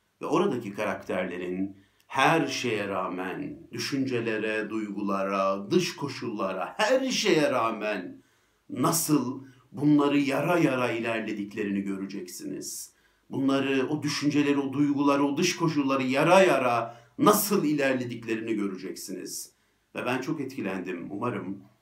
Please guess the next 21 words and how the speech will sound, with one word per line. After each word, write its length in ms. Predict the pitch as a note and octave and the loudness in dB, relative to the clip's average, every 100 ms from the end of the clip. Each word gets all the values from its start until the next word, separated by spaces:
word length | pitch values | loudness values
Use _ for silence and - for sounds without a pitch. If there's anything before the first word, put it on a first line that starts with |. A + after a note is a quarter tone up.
| _ _ _ _ _ _ - | _ _ _ _ _ _ -12
öyle 220 | C3+ C3+ A2+ | -6 -6 -6
tahmin 300 | G2+ G2+ F#2 | -6 -6 -6
ediyorum, 640 | F2+ F#2 F2+ A#2+ D3+ - _ | -6 -6 -4 -2 -2 -6 _
siz 440 | - - D#3 - | -12 -4 -4 -4
de 60 | - | -6
etkileneceksiniz. 1400 | - - - - - - - - - - - - - - _ _ _ - | -10 -14 -14 -14 -12 -14 -16 -16 -16 -16 -14 -12 -14 -16 _ _ _ -10
Oradan 520 | A#2 B2 A#2 G#2 G2+ | -6 -6 -4 -4 -4
çok 300 | G2 D3 - | -8 -12 -14
güzel 600 | G2+ G2 G2 G2 G2+ G#2 - _ | -16 -8 -4 -4 -4 -6 -10 _
mesajlar 500 | - - G#2+ G2 A#2+ | -10 -4 -4 -2 -4
alacak, 640 | G2 F2+ E2+ G2 - - - - - | -4 -6 -4 -4 -4 -12 -20 -16 -6
aldığınız 480 | A#2 B2 B2+ D3+ C#3 | -2 -2 2 2 2
o 80 | B2 | 2
mesajları 680 | D3+ D#3+ A2+ G2 G2 F#2+ | 0 -2 -4 -4 -6 -2
da 440 | A2 C3+ C#3+ - _ _ _ _ | 2 2 0 -8 _ _ _ _
hayatınıza 640 | A2 G#2 - F2+ F2+ F2 | -2 -2 -2 -6 -8 -8
aktaracaksınız. 1200 | - - - G2 G#2+ - - - - - - - _ _ _ _ _ _ _ _ - | -10 -14 -14 -12 -12 -12 -18 -14 -10 -8 -10 -14 _ _ _ _ _ _ _ _ -4
Evet, 240 | C#3 C3 | -2 -2
size 240 | - B2 B2+ | -4 -4 -2
bu 80 | |
videoda 520 | A#2 F#2+ F#2 A#2+ - | -4 -4 -2 -2 -2